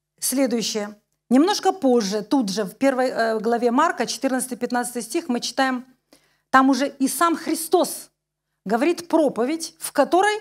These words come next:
тоже призывает каяться. Он говорит, это было после того, как Иоанна Крестителя посадили, ну, забрали в тюрьму. Вы знаете, знаете, да, в темницу его посадили. Марка один, четырнадцать, пятнадцать. "После того же, как предан был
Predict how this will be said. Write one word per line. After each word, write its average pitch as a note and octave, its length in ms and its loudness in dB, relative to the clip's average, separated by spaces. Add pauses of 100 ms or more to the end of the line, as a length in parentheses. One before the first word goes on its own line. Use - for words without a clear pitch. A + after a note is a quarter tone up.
(360)
тоже F4 260 4
призывает D4+ 600 0
каяться. G#3 760 -2
Он C4+ 160 4
говорит, C#4 460 0 (1200)
это B3+ 200 4
было E4+ 220 2
после C#4 260 -4
того, D#4 160 -2
как C#4+ 220 -6
Иоанна B3+ 220 -2
Крестителя A#3 460 -8
посадили, F#3+ 460 -8
ну, G3+ 240 -4
забрали G#3 360 -2
в - 80 -10
тюрьму. F3 360 -6
Вы F#3 140 -8
знаете, D#3 380 -8 (160)
знаете, F#3 380 -8
да, A#3 140 -2
в - 60 -12
темницу A3 440 -2
его D3 160 -10
посадили. - 580 -14 (520)
Марка C#4+ 320 4
один, B3 260 0
четырнадцать, - 400 -8
пятнадцать. F3 460 -10
"После D#4+ 400 0
того B3 420 0
же, C3+ 240 -8
как F3 240 -8
предан B3 500 0
был C#4 240 -2